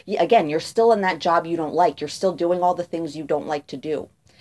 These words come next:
Everything you don't like about that job, you're still engaging with every day. But you know there's an end point.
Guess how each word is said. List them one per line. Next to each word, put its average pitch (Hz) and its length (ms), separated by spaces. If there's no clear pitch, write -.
Everything 175 380
you 180 80
don't 175 200
like 160 180
about 160 260
that 151 180
job, 156 320
you're 147 100
still 156 300
engaging 143 540
with 131 180
every 139 300
day. 127 360
But 180 160
you 202 160
know 185 240
there's 165 260
an 139 160
end 160 260
point. - 340